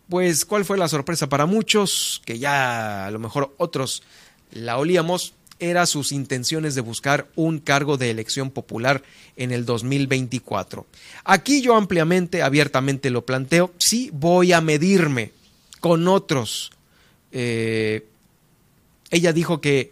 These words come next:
había episodios de su vida en los cuales no había querido participar en el tema de las elecciones, eh, y ahorita, pues bueno, le valió que, eh, fuera nombrada por parte de Presidencia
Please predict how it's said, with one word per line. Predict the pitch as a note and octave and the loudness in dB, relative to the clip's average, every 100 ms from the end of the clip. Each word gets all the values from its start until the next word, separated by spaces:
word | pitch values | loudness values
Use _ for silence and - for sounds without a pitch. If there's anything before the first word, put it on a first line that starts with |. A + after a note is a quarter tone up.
| _ | _
había | C#3 F3 G#3+ G3+ - _ _ _ _ _ _ _ _ _ _ | -2 2 0 0 -6 _ _ _ _ _ _ _ _ _ _
episodios | D#3+ G3 A#3+ B3 F#3+ | -6 -2 -2 0 0
de | D3+ | 2
su | D3 | 0
vida | D3+ E3+ | 2 2
en | D3+ | 2
los | A#2+ | -2
cuales | - C#3+ D3 - - - - - | 0 2 2 0 -8 -20 -20 -6
no | C#3 E3 | 0 2
había | E3+ E3+ E3+ | 4 2 2
querido | C#3+ B2 B2+ - | 0 2 0 0
participar | A#2+ - B2 C3+ - D#3 D3+ - _ _ | -2 -2 -2 -2 2 2 2 -2 _ _
en | A#2 | -8
el | A2+ B2+ | -6 -4
tema | B2 B2 | -2 0
de | B2 | 0
las | B2 B2+ | 0 -2
elecciones, | B2 - E3+ F3 E3+ E3+ - _ - _ _ - - | -2 0 2 4 2 -2 -8 _ -20 _ _ -20 -14
eh, | A2 G#2+ A2 | -10 -10 -6
y | B2 | -4
ahorita, | B2+ C3+ D3 | -4 -4 -4
pues | A#2 | -4
bueno, | A2+ C3+ A#2+ - _ _ _ _ _ _ _ _ _ | -2 -2 -2 -8 _ _ _ _ _ _ _ _ _
le | C#3+ D3 | -2 2
valió | C3+ C#3+ C#3 | 4 2 0
que, | C3+ B2 A2+ | -4 -4 -10
eh, | B2+ A#2+ A2+ | -12 -12 -8
fuera | C#3+ C3+ | -4 -4
nombrada | C3+ A#2+ B2+ B2+ C3 | -2 -4 0 0 0
por | - A2 | -4 -8
parte | - A#2 B2 | -10 -8 -4
de | B2 | -4
Presidencia | B2 C#3+ D3+ D3+ C3 C#3+ | -4 -4 -2 -2 -2 -4